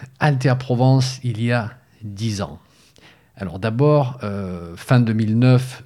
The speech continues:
je reviens en France avec ma petite famille après, euh, quinze années de vie sur le continent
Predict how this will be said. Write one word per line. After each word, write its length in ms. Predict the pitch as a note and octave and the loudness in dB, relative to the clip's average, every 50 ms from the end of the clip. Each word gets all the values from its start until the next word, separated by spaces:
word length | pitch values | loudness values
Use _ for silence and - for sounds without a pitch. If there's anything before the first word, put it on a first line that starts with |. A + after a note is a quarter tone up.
| - G#2 | -12 -10
je 260 | G#2+ G2 F#2 G2 A2+ | -10 -8 -6 -4 -4
reviens 400 | F#2+ G#2 A2 G2 G2 A2+ A2 A2 | -2 -2 -4 -2 -2 -2 -2 -2
en 160 | G#2 G2 G2 | -2 -2 -4
France 400 | - - - A2 G#2+ G#2+ - - | -6 -4 -4 -2 -2 -2 -2 -4
avec 180 | F#2+ F#2 G2+ F#2+ | -6 -6 -6 -6
ma 200 | G2 F#2+ F2+ F2 | -6 -6 -8 -8
petite 340 | - - - - - - - | -10 -12 -14 -14 -14 -14 -8
famille 460 | - A#2 A2+ A#2 A#2 A#2 A2+ A2 G#2 | -4 0 2 2 2 2 2 0 -2
après, 400 | F#2+ - - - G2+ G2 F#2+ F#2 | -4 -8 -10 -10 -8 -6 -6 -6
euh, 180 | E2+ D#2+ D#2+ E2 E2+ F#2 - - - _ _ _ - | -6 -8 -10 -12 -14 -16 -18 -18 -20 _ _ _ 0
quinze 280 | D#3 D3 C#3 B2 A#2 | 2 4 4 4 2
années 320 | A#2+ A2 A2 A2 A2 A2 A2 | 2 0 0 -2 -2 -2 -4
de 120 | G2 G#2 | -4 -6
vie 260 | G2+ F#2+ F2 G#2 G#2+ | -6 -6 -6 -8 -8
sur 320 | G2+ - - - F#2+ F#2 F2 | -8 -10 -12 -14 -12 -12 -12
le 140 | F2 F2 F2 E2+ E2+ - | -12 -12 -12 -14 -16 -14
continent 640 | - G2+ G2 F#2+ - - G2 G2 F#2+ F2+ F2+ F2+ F2+ | -10 -10 -8 -8 -8 -6 -6 -4 -4 -4 -6 -8 -10